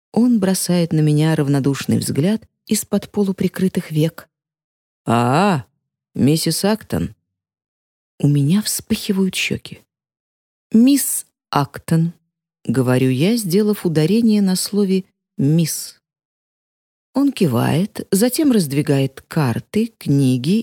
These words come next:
и чернильницы, образовав подобие туннеля, в который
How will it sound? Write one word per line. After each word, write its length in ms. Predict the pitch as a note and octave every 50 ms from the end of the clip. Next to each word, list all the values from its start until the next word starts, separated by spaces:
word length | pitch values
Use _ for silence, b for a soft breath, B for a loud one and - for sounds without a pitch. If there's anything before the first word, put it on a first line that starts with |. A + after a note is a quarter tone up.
| - _
и 260 | - A3 A3 G#3+ - -
чернильницы, 1040 | - - - D#3 C3 B2 C#3 A#2+ A#2 A#2 A2+ A2+ - D3+ E3 - - - G#3 G#3+ G#3+ _ _ _ _ _ _ _ -
образовав 720 | - G#3+ G#3 B3+ A#3 C#4 C#4 C#4 D4+ D4+ C#4 - - -
подобие 460 | - A3 A3 G#3 A3+ G3+ G#3 G#3 G#3
туннеля, 600 | G#3 _ - A3+ A3 A3 A3 G#3+ E3+ B2+ G2+ G2+
в 100 | - -
который 520 | - - - - - E3+ F3 F3 E3+ D#3